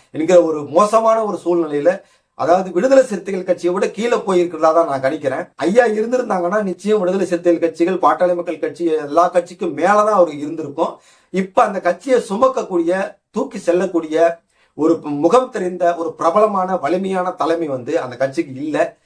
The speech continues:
அதை நம்ம ஒத்துக்கணும். அதனாலதான் அந்த கட்சி வந்து இப்போதைக்கு நமக்கு கொடுக்குற சீட்டுக்கு போலாம்,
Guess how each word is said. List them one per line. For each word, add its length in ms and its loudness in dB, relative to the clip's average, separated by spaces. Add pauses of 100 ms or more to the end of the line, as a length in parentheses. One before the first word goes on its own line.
(180)
அதை 160 0
நம்ம 240 0
ஒத்துக்கணும். 440 0 (100)
அதனாலதான் 540 4
அந்த 100 -2
கட்சி 300 -2
வந்து 260 0 (520)
இப்போதைக்கு 560 4
நமக்கு 500 0
கொடுக்குற 260 -2
சீட்டுக்கு 400 -2 (400)
போலாம், 480 2